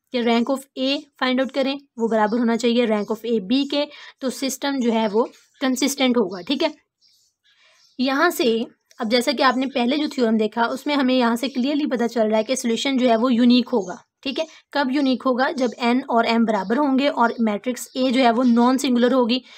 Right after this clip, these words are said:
तो सॉल्यूशन यूनिक होगा। ठीक है, सिस्टम तो कंसिस्टेंट होगा obviously, जब सॉल्यूशन यूनिक है तो इसका मतलब क्या है कि सॉल्यूशन जो है वो एग्जिस्ट कर रहा है, यानी कि सिस्टम कंसिस्टेंट है। लेकिन साथ साथ यहाँ से हमें ये भी पता चल रहा है कि सॉल्यूशन यूनिक है। लेकिन यहाँ से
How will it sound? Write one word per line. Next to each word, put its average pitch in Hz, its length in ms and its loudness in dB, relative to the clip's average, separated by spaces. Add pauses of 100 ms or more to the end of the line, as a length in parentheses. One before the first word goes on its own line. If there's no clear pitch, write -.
(200)
तो 277 80 -6
सॉल्यूशन 254 520 0
यूनिक 240 420 4
होगा। 180 300 -4
ठीक 302 220 -6
है, 311 60 -2
सिस्टम 302 360 -4
तो 330 100 -4
कंसिस्टेंट 269 560 -4
होगा 254 300 2
obviously, 262 540 -2
जब 226 120 -2
सॉल्यूशन 254 380 -6
यूनिक 226 360 -2
है 247 140 -2
तो 247 100 -6
इसका 233 200 -4
मतलब 233 240 -2
क्या 233 160 -2
है 233 140 0
कि 240 120 -6
सॉल्यूशन 233 640 -4
जो 240 60 2
है 214 80 4
वो 214 80 0
एग्जिस्ट 214 400 -2 (100)
कर 240 160 2
रहा 185 280 -4
है, 180 140 -12 (280)
यानी 240 160 2
कि 240 120 -4
सिस्टम 247 400 -8
कंसिस्टेंट 233 640 -2
है। 202 120 -4 (320)
लेकिन 269 200 -4
साथ 349 200 4
साथ 285 240 -2
यहाँ 240 200 2
से 233 120 -2
हमें 254 180 0
ये 240 180 2
भी 294 100 -2
पता 262 200 0
चल 226 180 0
रहा 214 120 0
है 226 80 0
कि 240 100 -6
सॉल्यूशन 247 460 -4
यूनिक 214 420 2
है। 180 100 -12 (400)
लेकिन 269 260 0
यहाँ 233 300 2
से 240 180 0